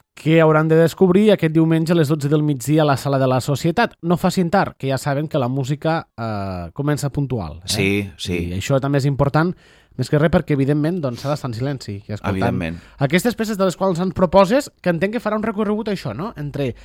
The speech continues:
Speaker 1: allò més tradicional o més consolidat, podem dir, i que agrada al públic,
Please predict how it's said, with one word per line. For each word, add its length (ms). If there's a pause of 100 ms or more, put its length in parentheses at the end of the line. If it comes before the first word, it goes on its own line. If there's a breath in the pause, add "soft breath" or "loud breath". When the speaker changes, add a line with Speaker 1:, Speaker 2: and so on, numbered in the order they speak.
(120 soft breath)
Speaker 1:
allò 180
més 180
tradicional 640
o 120
més 160
consolidat, 560
podem 240
dir, 180
i 120
que 100
agrada 260
al 140
públic, 400